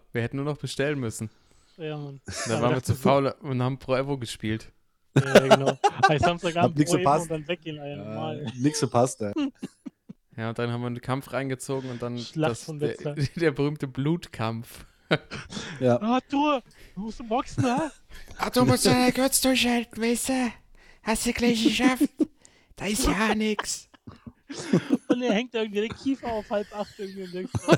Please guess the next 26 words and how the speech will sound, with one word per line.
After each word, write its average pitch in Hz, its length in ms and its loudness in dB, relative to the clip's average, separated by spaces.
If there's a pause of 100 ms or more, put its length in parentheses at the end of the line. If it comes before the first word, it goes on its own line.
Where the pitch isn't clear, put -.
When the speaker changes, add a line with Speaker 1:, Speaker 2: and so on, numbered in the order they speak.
(160)
Speaker 2:
„Alter.“ 160 720 4 (200)
<laughs> - 40 -8
Und 262 180 -2
der 208 120 -4
ist - 160 -14
so - 100 -12 (100)
durch, 196 280 -6 (160)
ey. - 140 -16 (1600)
Speaker 1:
Wirklich, 127 280 -10
da 113 100 -6
stand 123 280 -6
wirklich 120 220 -12
so 120 220 -6
s-, - 300 -10 (120)
äh, 104 220 -6
Blut 135 420 -10
auf 120 120 -12
so 117 240 -8
der 110 180 -10
U-, 139 160 -12
Höhe 135 220 -4
der 135 160 -8
Unterlippe 127 520 -6
die 104 100 -8
ganze 127 320 -8
Zeit. 131 380 -10